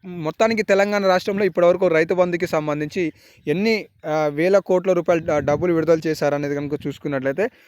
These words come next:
రెండు వేల నాలుగు వందల కోట్ల రూపాయలను రాష్ట్ర ప్రభుత్వం రైతులకి, ఆ, పెట్టుబడి సాయం కింద అందజేసింది. అయితే ఇందులో మళ్ళీ అదనంగా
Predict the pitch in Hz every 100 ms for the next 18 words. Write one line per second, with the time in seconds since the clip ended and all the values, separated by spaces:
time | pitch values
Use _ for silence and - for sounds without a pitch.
0 | _ 160 196 247 240 226 226 196 202 208
1 | 202 202 196 170 - 190 196 214 190 185
2 | 180 185 170 - _ - 156 185 202 190
3 | 185 175 180 151 160 170 180 185 156 139
4 | - 143 160 185 196 180 180 180 170 185
5 | 160 170 185 175 156 123 - _ _ _
6 | 151 180 240 196 185 247 233 185 196 240
7 | 208 185 220 226 220 175